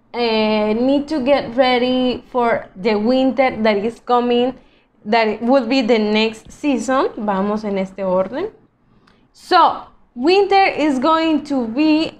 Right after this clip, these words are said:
after autumn, so the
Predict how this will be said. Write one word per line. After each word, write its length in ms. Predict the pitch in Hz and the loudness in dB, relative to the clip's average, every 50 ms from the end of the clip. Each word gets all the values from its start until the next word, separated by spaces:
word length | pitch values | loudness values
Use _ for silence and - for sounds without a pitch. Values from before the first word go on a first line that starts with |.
| _ _ - | _ _ -2
after 640 | 302 339 392 427 415 415 - - 339 320 320 - - - | 2 2 4 2 2 -2 -4 -2 0 0 0 0 -2 0
autumn, 600 | 311 330 320 311 320 - 311 302 320 339 339 - - _ _ _ | 0 0 0 0 -2 0 0 2 2 0 -2 -6 -12 _ _ _
so 560 | - - - - 330 311 311 302 - - - 220 214 | -20 -20 -6 0 2 4 4 2 2 -2 -4 -2 0
the 800 | 226 233 226 226 226 220 220 220 214 214 214 214 208 185 - | 2 2 2 2 2 2 2 2 2 2 2 0 0 -2 -2